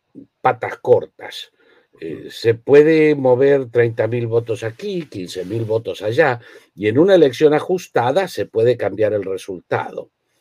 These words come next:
Speaker 1: En una elección como la que hubo en la Florida, donde el gobernador DeSantis ganó con el veinte por ciento de margen, un millón y medio de votos, no hay fraude alguno que alcance para una mierda.
Speaker 2: No se puede, claro.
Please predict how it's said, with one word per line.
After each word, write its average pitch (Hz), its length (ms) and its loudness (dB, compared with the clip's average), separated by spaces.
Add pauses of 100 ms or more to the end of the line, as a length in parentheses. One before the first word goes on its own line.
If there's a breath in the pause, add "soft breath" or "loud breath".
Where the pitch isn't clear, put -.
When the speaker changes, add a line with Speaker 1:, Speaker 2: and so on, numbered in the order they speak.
(260)
Speaker 1:
En 101 160 -2
una 147 180 4
elección 143 420 2
como 110 220 -4
la 107 160 -2
que 113 140 0
hubo 120 380 6
en 110 360 -2
la 107 140 -4
Florida, 110 640 -4 (520)
donde 107 420 0
el 110 180 -4
gobernador 117 560 4
DeSantis 120 500 -2
ganó 117 260 0
con 110 140 0
el 110 80 -4
veinte 131 300 0
por 101 180 -6
ciento 120 380 -2
de 107 100 2
margen, 110 400 -4
un 120 140 -2
millón 117 280 0
y 113 60 -2
medio 113 300 0
de 123 100 2
votos, 135 500 0 (300 loud breath)
no 214 420 2
hay 131 300 4
fraude 110 600 -2
alguno 98 500 -2
que - 140 -12
alcance 92 480 -10
para - 180 -10
una 87 180 -10
mierda. - 400 -14
Speaker 2:
No 107 140 -10
se 113 160 -14
puede, 90 460 -14
claro. 80 400 -20